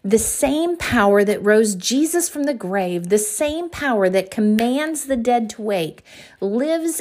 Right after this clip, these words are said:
in us. When we give our life to Christ, the Spirit of God indwells us, and that same Spirit rose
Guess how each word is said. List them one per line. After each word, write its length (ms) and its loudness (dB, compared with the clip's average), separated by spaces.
in 420 2
us. 520 0
When 160 2
we 120 0
give 180 2
our 200 4
life 280 -2
to 120 -10
Christ, 480 -2
the 80 -8
Spirit 460 -4
of 240 -4
God 460 0
indwells 720 0
us, 340 -2
and 180 2
that 220 -4
same 420 -4
Spirit 800 -2
rose 520 2